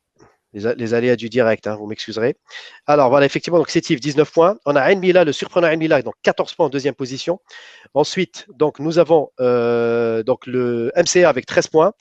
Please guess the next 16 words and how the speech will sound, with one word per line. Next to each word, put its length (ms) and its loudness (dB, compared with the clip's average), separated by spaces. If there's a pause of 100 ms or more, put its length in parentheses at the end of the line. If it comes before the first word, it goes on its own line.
(280)
Ensuite, 320 -8
M 120 0
C 160 0
O 200 2
et 80 -6
C 180 2
R 80 -2
B 80 -4 (240)
avec 260 -12
onze 180 -6
points 280 -2 (360)
en 80 -8
compagnie 360 -4
de 100 0
la 140 2
Saoura. 400 -2